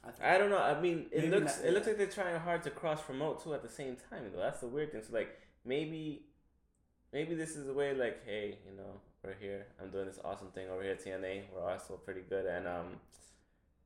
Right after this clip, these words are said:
Speaker 2: we're still, we could still bring, they could still bring in viewers, obviously, 'cause
Speaker 1: Yeah.
Speaker 2: without them, T N A, honestly,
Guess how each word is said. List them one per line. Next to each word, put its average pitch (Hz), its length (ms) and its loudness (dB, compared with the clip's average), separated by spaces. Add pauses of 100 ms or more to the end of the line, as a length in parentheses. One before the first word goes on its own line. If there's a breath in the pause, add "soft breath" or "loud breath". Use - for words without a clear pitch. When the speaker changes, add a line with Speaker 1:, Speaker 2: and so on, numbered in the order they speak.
(180)
Speaker 2:
we're - 100 -10
still, 160 420 0
we 139 80 -2
could 143 140 -6
still 151 280 4
bring, - 180 2
they 135 80 2
could 165 160 2
still 170 220 6
bring 160 180 4
in 156 120 2
viewers, 147 300 2
obviously, 139 380 4
'cause 127 200 2
Speaker 1:
Yeah. 185 160 -2
Speaker 2:
without 127 380 6
them, 151 200 6
T 135 180 -4
N 139 120 -2
A, 143 120 2
honestly, 135 500 -2